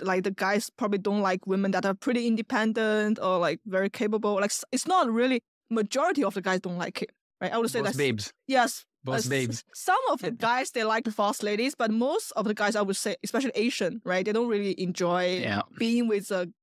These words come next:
Speaker 1: girl who is too aggressive.
Speaker 2: Why do you think so? Too aggressive, you said it yourself. Why do you think a high value man doesn't like being with a boss babe?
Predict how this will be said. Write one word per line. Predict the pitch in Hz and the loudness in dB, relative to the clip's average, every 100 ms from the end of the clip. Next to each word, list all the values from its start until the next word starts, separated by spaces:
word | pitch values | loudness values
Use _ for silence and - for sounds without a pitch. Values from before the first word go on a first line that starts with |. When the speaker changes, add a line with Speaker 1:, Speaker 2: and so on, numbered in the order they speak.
| _ | _
Speaker 1:
girl | 214 208 | 0 2
who | 208 | 2
is | 220 - | -2 -2
too | - 277 | -2 0
aggressive. | 208 - 190 208 - - - | 0 0 0 0 -6 -10 -2
Speaker 2:
Why | 123 135 | 2 4
do | |
you | 135 | 2
think | - 117 | 2 0
so? | - 101 - _ _ _ _ _ _ _ _ | 0 -2 -4 _ _ _ _ _ _ _ _
Too | 170 175 | 0 2
aggressive, | 147 160 175 | 2 2 2
you | 139 135 | 0 2
said | 135 | 2
it | 127 | 2
yourself. | 139 - 120 | 0 -2 2
Why | 147 | 2
do | 175 | 4
you | 175 | 2
think | 175 180 - _ _ _ _ _ _ | 2 0 -2 _ _ _ _ _ _
a | 123 120 117 - | 2 4 2 0
high | 139 147 | 2 2
value | 135 139 139 | 2 2 2
man | 139 147 190 | 2 2 0
doesn't | 127 131 139 | 0 0 0
like | 131 131 131 | 2 2 0
being | 120 123 127 151 156 _ _ | 0 2 2 0 -2 _ _
with | 127 123 | -2 0
a | 120 | 2
boss | 120 113 | 2 2
babe? | 113 98 | 0 -2